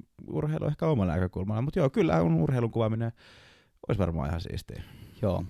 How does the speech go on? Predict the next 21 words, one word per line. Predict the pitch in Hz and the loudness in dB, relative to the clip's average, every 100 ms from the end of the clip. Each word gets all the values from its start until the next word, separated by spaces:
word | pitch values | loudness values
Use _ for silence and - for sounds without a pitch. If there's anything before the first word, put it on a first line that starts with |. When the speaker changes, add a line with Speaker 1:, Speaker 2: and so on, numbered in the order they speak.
| - | -8
Speaker 2:
mulla | 170 | -2
on | 160 | 0
itse | 139 | -2
asiassa | 131 - | -6 -8
tosi | 127 123 | -6 -2
lähellä, | 117 107 92 87 | 0 0 0 -2
että | 90 92 90 - - _ - | -2 -6 -6 -12 -20 _ -2
mä | |
oon | 95 | 0
alkanut | 98 95 92 | 0 -2 -6
kuvaamaan | - 107 90 87 92 95 87 87 - _ | -4 0 2 2 -2 -2 -4 -6 -10 _
jääkiekkoa, | 110 110 92 - 65 - - 71 67 _ _ _ _ | -2 0 0 -4 -8 -8 -8 -8 -8 _ _ _ _
et | 87 | -10
mulla | 92 90 | -6 -4
on | |
yksi | 92 - - | -4 -8 -8
frendi, | 117 104 78 | -2 -2 -2
joka | 92 92 _ - - - - | -6 -6 _ -20 -20 -20 -12
kuvaa | 82 78 80 80 92 | -6 -4 -2 -4 -4
jatkoajalle | 92 95 - 87 - - 67 60 57 | -4 -6 -6 -6 -4 -6 -8 -8 -8
ja | - | -10